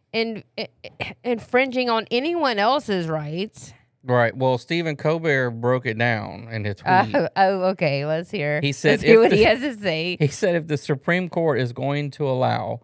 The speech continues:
Speaker 2: prayer in the middle of a high school football field, they should allow high school football games in the middle of a church.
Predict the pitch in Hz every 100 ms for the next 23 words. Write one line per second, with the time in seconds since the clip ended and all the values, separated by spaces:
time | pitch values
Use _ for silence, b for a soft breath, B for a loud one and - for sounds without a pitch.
0 | b b b b _ 147 151 156 151 131
1 | 123 117 135 151 139 127 117 113 143 143
2 | 139 - 135 120 - 143 120 113 101 -
3 | 110 101 104 127 _ _ _ _ _ _
4 | - 135 - 143 127 127 127 123 120 127
5 | - - 131 139 - 139 120 156 151 135
6 | 117 117 117 107 110 113 117 113 110 101
7 | 117 78 - _